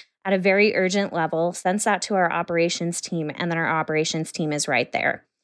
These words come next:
And we do mark those as very highest priority because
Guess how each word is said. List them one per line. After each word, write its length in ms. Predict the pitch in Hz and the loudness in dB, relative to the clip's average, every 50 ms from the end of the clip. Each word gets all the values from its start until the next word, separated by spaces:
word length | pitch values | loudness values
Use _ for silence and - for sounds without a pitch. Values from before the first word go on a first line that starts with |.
| _ _ _ _ _ - | _ _ _ _ _ -2
And 240 | 196 190 190 190 185 | 0 2 2 2 2
we 120 | 196 196 | 0 0
do 280 | 175 156 - 196 208 220 | 0 0 2 2 4 4
mark 340 | 240 240 196 190 190 190 - | 6 6 4 4 2 0 2
those 400 | 190 185 180 185 196 208 208 - | 4 4 6 4 4 2 0 -2
as 260 | - 175 175 175 170 | 0 0 0 0 2
very 320 | 160 180 165 160 165 175 | 4 4 4 6 4 4
highest 460 | 175 - - 170 170 170 180 - - - | 2 0 0 0 0 0 0 -2 -6 -6
priority 720 | - 180 170 156 147 147 151 160 170 190 240 294 330 359 | -2 -2 0 0 0 -2 -2 -2 -2 0 0 2 2 2
because 680 | 349 - 247 208 - - 185 175 170 165 165 160 - | 2 0 -2 -2 0 2 4 6 6 6 4 2 -2